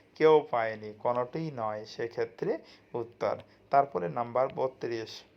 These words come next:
ভারতের কোন রাজ্যে প্রথমবার লিথিয়াম সংরক্ষণ আবিষ্কৃত হয়েছে? উত্তর হবে জম্মু ও কাশ্মীর। তারপর রিয়াসি জেলায় লিথিয়াম খনি পাওয়া গেছে।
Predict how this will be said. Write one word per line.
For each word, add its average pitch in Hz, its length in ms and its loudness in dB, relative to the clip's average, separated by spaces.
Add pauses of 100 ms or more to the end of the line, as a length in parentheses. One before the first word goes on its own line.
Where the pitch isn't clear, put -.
(1400)
ভারতের 170 340 4
কোন 185 220 -4
রাজ্যে 160 540 0 (240)
প্রথমবার 156 560 6 (580)
লিথিয়াম 156 720 2
সংরক্ষণ 160 640 0
আবিষ্কৃত 143 500 -4
হয়েছে? 139 480 -4
উত্তর 123 280 -4
হবে 160 180 -8
জম্মু 113 360 -4
ও 160 120 -4
কাশ্মীর। 117 600 -6 (360)
তারপর 151 500 2 (540)
রিয়াসি 175 680 0
জেলায় 143 400 4
লিথিয়াম 151 840 -4
খনি 147 300 -8
পাওয়া 123 320 0
গেছে। 117 420 -6